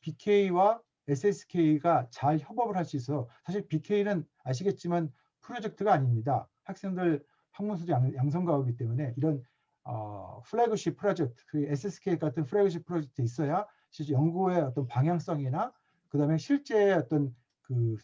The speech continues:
서비스 교환들이 이루어지기 때문에 이것에 대해서 어떤, 어, 플래그십 프로젝트로서의 역할을, 어, 다할 수 있을 거라 기대하고요. 그다음에 이런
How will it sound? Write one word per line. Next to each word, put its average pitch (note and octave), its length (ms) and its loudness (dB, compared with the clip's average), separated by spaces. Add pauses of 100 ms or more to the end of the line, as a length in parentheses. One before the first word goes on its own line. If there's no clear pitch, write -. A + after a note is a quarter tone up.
(140)
서비스 A#3 440 -2
교환들이 B2+ 480 0
이루어지기 D#3+ 580 2
때문에 C3 420 -2 (220)
이것에 F3+ 360 2
대해서 E3+ 520 -2
어떤, C#3 300 -6 (180)
어, B2+ 120 -2
플래그십 G3+ 600 0 (360)
프로젝트로서의 E3 680 -2
역할을, D3 460 -2 (460)
어, B2+ 120 -8
다할 D3 320 2
수 E3+ 100 -6
있을 D3 200 -2
거라 C3+ 220 -2
기대하고요. C3+ 600 -4 (640)
그다음에 E3 220 0
이런 F#3 260 2